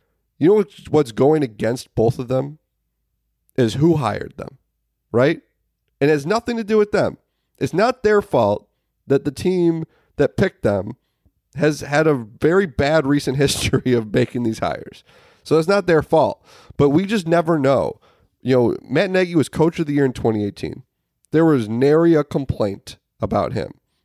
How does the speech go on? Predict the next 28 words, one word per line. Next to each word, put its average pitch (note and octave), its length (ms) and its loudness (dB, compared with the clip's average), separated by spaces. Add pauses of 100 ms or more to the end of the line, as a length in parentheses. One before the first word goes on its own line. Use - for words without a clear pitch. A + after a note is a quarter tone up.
(120)
You - 140 0
know, - 40 2
some G3+ 260 -2
play D#3+ 220 0
calling D3+ 320 0
things, C#3+ 360 0
some D3 140 -2
timeout B2+ 460 0
things. B2+ 380 0
You A#2+ 100 0
look B2 140 0
at B2+ 80 -4
the C3 60 0
Giants A#2 440 -2
game, A#2 280 -2
the A#2 80 -2
Dolphins A2+ 460 -2
game, A2 180 -2
and A#2 80 -2
then, A2+ 80 0
of - 80 -12
course, - 260 -2
the - 100 -10
playoff G#2+ 460 -2
loss. G#2+ 320 0 (500)
But D3 300 2 (880)
it F3 120 2
was, D3 500 0